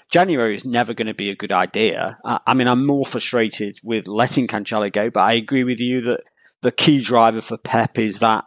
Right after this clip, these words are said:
unhappy faces, and particularly with someone like Cancelo, 'cause he's obviously done it everywhere he's been, he's doing it now.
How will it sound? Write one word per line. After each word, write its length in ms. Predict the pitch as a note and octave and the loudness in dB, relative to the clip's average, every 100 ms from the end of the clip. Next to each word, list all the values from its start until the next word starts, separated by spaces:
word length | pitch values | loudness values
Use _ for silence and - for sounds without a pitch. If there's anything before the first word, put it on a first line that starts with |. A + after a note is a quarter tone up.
| - | -4
unhappy 460 | A#2 G#2+ A#2+ G#2+ | -2 0 -2 -4
faces, 480 | - G#2+ G#2+ - G#2 | -2 -2 0 -2 -2
and 100 | A#2 | -4
particularly 400 | - C3 - G2+ | -2 -2 -2 -8
with 120 | G2 | -8
someone 240 | - F#2+ F#2 | -8 -6 -4
like 180 | D#2 | -4
Cancelo, 480 | - F#2+ - G2 G2 | -4 -6 -2 0 -2
'cause 160 | - G#2+ | -4 -6
he's 160 | G#2+ | -2
obviously 400 | G#2+ G2+ G2 - | -2 -2 -6 -6
done 160 | G2 G#2 | -2 -2
it 100 | G#2 | 0
everywhere 440 | A#2 G2+ G2 G2 | 0 -2 -4 -4
he's 100 | G2 | -4
been, 240 | - A2+ G#2+ | -6 -4 -4
he's 160 | G#2+ | -6
doing 240 | G#2+ A#2+ A#2 | -4 0 0
it 100 | G2+ | 0
now. 320 | B2+ C#3 G#2 | 0 0 -2